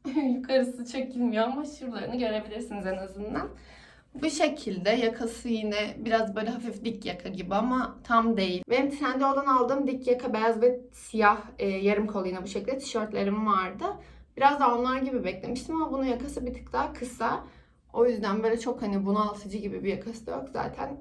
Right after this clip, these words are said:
geniş buraları. Kolları böyle ne bileyim biraz daha sanki olması gerekenden uzunmuş gibi ama kotlarla falan zaten görebildiğiniz üzere bayağı <laughs> yakışıyor, güzel oluyor. Ben bayağı beğenerek aldım.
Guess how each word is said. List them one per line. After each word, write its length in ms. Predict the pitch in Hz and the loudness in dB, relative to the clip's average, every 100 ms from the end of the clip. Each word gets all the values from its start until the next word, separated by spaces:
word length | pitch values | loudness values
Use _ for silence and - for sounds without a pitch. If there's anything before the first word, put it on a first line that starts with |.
| 214 | -6
geniş 420 | 208 196 - - | -4 -4 -6 -8
buraları. 420 | - - - - - - - - _ - | -8 -6 -6 -6 -8 -10 -20 -20 _ -8
Kolları 460 | - 294 285 285 269 | 2 4 6 4 4
böyle 540 | 240 196 262 233 - - | 2 4 2 0 -4 -8
ne 160 | 240 | -8
bileyim 320 | - - - - | -6 -10 -10 -2
biraz 300 | 254 214 185 | 2 2 4
daha 180 | 208 240 | 4 4
sanki 280 | 240 240 240 | 2 0 0
olması 280 | 233 247 | -2 -4
gerekenden 520 | - - 226 240 262 247 | -6 -4 0 2 2 0
uzunmuş 480 | 240 247 214 - | 2 2 2 -4
gibi 160 | 240 254 | -4 -2
ama 200 | 285 302 | -2 -2
kotlarla 500 | 262 240 247 240 220 | -4 -2 0 2 2
falan 340 | 220 214 202 | 0 0 2
zaten 380 | 202 - - 311 - - - _ - | 2 0 -2 -4 -6 -12 -20 _ -4
görebildiğiniz 640 | 226 220 214 208 220 214 | 0 0 0 -2 -2 -4
üzere 400 | 202 226 269 311 - _ _ - | -2 0 2 0 -4 _ _ 4
bayağı 460 | 226 214 247 277 - - | 8 10 8 2 -6 -18
<laughs> 160 | - 302 | -8 6
yakışıyor, 680 | 330 285 247 247 - 269 285 | 10 10 8 0 -2 -4 -4
güzel 420 | 247 233 214 196 | 0 2 2 0
oluyor. 260 | 202 285 320 - - - - | -2 -2 -4 -8 -20 -20 -6
Ben 260 | - 233 214 | 4 6 8
bayağı 300 | 202 247 247 | 8 8 6
beğenerek 540 | 240 233 220 220 214 | 4 4 4 0 0
aldım. 500 | 226 214 226 311 - | 2 2 0 -4 -6